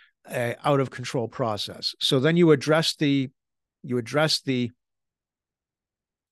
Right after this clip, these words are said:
uh, consistency of the process so that you get down to here. And then, uh, you have a controlled process that results in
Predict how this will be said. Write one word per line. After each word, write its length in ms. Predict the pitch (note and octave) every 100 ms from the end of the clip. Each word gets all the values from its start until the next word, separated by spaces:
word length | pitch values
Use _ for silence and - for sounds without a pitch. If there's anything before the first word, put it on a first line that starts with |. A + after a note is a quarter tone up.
| _
uh, 160 | C3 G#2+ - _ _ _
consistency 1000 | - C3 - G#3+ - D3 B2+ C#3 A2+ A2+ -
of 220 | A#2+ A2
the 60 |
process 540 | A2+ A#2 G#2+ G#2 G#2+ -
so 100 | A#2+
that 80 | A2
you 100 | A2+
get 260 | B2+ A#2+
down 240 | C3 A#2 A2+
to 100 | A2
here. 360 | F#3+ D#3 A2 - - - - _ _ _ -
And 200 | D#3 E3+
then, 320 | F#3+ F#3+ - _ -
uh, 160 | A#2+ A2
you 180 | A#2 B2+
have 240 | C3+ B2
a 80 | A#2
controlled 540 | - G#2+ - A3+ B3
process 640 | - A2+ G2 - G#2 - - _ -
that 180 | B2 C3+
results 480 | B2+ A#2+ C#3 C#3
in 140 | B2+